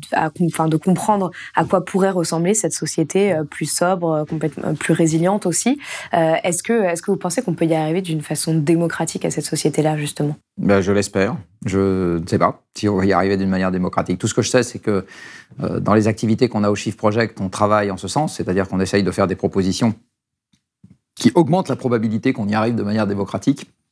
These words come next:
Speaker 2: Euh, après, euh, malheureusement, l'avenir n'est pas écrit. L'histoire nous enseigne que le risque que ça se passe pas comme ça est significatif. Euh, j'ai pas la réponse.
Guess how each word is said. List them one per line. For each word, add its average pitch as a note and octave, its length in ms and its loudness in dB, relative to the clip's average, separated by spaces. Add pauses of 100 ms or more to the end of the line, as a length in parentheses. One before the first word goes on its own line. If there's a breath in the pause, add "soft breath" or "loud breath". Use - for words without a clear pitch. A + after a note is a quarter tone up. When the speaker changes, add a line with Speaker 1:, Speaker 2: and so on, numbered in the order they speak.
Speaker 2:
Euh, F#2+ 140 4
après, D#2+ 220 2
euh, F2 340 -2 (100)
malheureusement, F2+ 460 0
l'avenir F#2+ 240 2
n'est F#2 80 4
pas F#2 160 0
écrit. C3 300 0
L'histoire G#2 340 0
nous G2+ 140 -2
enseigne G2+ 460 0
que - 120 -8
le F#2 220 0
risque A2 340 0
que G2 80 -2
ça F2+ 120 -4
se F#2 40 -4
passe F2+ 160 -4
pas F#2+ 100 -2
comme - 160 2
ça F#2 320 2
est E2+ 720 -2
significatif. A2 720 2 (640 loud breath)
Euh, E2 640 2 (1200)
j'ai A2 120 0
pas G#2 100 4
la F#2+ 60 2
réponse. E2 360 -8